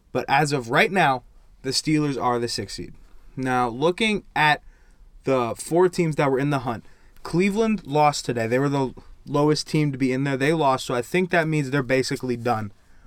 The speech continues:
unless some crazy scenario happens. Um, the Colts lost, so they're bumped down, and the Steelers hold the tiebreaker over the Colts, so I don't think they're gonna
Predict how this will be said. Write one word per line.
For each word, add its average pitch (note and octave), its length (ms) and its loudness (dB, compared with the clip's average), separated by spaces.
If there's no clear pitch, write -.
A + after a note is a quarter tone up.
unless B2+ 300 -2
some A#2+ 160 -6
crazy C3 480 -2
scenario A#2 460 -2
happens. G2+ 400 -8
Um, B2+ 360 0
the C3+ 100 2
Colts - 560 0
lost, B2 640 0
so B2+ 380 0
they're C3 260 0
bumped B2+ 320 0
down, A#2+ 280 -2
and A#2+ 140 -4
the A#2+ 40 -4
Steelers D#3+ 320 2
hold D3+ 120 0
the C3 80 -4
tiebreaker C3 420 0
over A#2 160 0
the A2+ 100 -8
Colts, A2 300 -6
so A#2 80 -4
I A#2 80 2
don't B2 140 -2
think A#2 180 -6
they're A#2 80 -2
gonna A2 300 -6